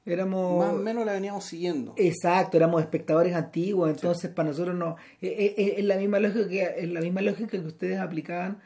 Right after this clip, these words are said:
Speaker 1: como
Speaker 2: O
Speaker 1: espectadores de Game of Thrones.
Speaker 2: O Downton Abbey,
Speaker 1: Claro.
Speaker 2: que la, la íbamos siguiendo año a
Speaker 1: Exacto,
Speaker 2: año.
Speaker 1: y que han ido
Speaker 2: Sí.
Speaker 1: paulatinamente y que en el fondo, no sé, po, eh, a
Speaker 2: Pero
Speaker 1: la
Speaker 2: Downton Abbey sí podéis verla tres, cuatro horas seguidas, ¿cachai? Porque
Speaker 1: Sí.
Speaker 2: también eso es pura gratificación desde distin-, de distintos ángulos.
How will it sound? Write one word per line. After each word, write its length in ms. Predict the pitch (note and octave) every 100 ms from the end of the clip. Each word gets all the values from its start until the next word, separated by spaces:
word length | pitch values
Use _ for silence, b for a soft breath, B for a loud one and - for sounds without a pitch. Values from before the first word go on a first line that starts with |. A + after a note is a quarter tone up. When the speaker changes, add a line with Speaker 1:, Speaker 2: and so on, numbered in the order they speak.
| b b -
Speaker 1:
como 160 | E3
Speaker 2:
O 20 |
Speaker 1:
espectadores 560 | D#3 D#3+ - E3 E3+ E3+
de 80 | E3
Game 180 | E3+ E3+
of 120 | E3
Thrones. 340 | E3 B2 -
Speaker 2:
O 120 | C3+ B2+
Downton 320 | C3+ - D3+
Abbey, 260 | D3 A2+ - _ -
Speaker 1:
Claro. 300 | D#3 D#3+ C3
Speaker 2:
que 60 | B2+
la, 160 | C3
la 120 | C#3+
íbamos 220 | C#3+ D3 C#3
siguiendo 560 | C3 C#3+ C#3+ C#3 C3+
año 120 | C#3+ C4+ -
a 60 |
Speaker 1:
Exacto, 140 | B3+ B3+
Speaker 2:
año. 120 | C4+
Speaker 1:
y 80 | A3
que 80 | C4+
han 80 | C4+
ido 420 | C#4 C#4 C#4+ - _ -
Speaker 2:
Sí. 80 |
Speaker 1:
paulatinamente 880 | - B3 B3 C4+ C#4 B3 E3 G#3 A3
y 100 | F#3
que 80 | E3
en 100 | D3+
el 40 |
fondo, 300 | C3+ F3 F3+
no 80 | F3
sé, 180 | E3+ C#3+
po, 220 | C3 A2+ b b b b -
eh, 340 | D3 C#3+ C#3+ F#3+
a 40 |
Speaker 2:
Pero 120 | D#3+
Speaker 1:
la 60 | E3+
Speaker 2:
Downton 240 | F3+ F3+
Abbey 120 | F#3 F3+
sí 120 | G3+
podéis 240 | F#3+ G3+
verla 380 | F#3 G3 G3 G3+
tres, 240 | F#3+ F3 F3+
cuatro 220 | F3 E3+
horas 120 | E3
seguidas, 360 | - D#3 F3 D3+
¿cachai? 240 | D#3 - E3+
Porque 220 | D4+ C4
Speaker 1:
Sí. 40 | D#3+
Speaker 2:
también 220 | C3+ F#3+
eso 120 | G3
es 60 | -
pura 180 | F#3+ F3+
gratificación 880 | E3+ D#3+ D#3 C#3 - D3+ D3 D3
desde 320 | D#3 C#3+ C#3+ C#3
distin-, 300 | B2+ D3+ -
de 280 | - C#3 C#3+
distintos 360 | C3+ C3+ C#3 C#3
ángulos. 260 | C3+ A#2+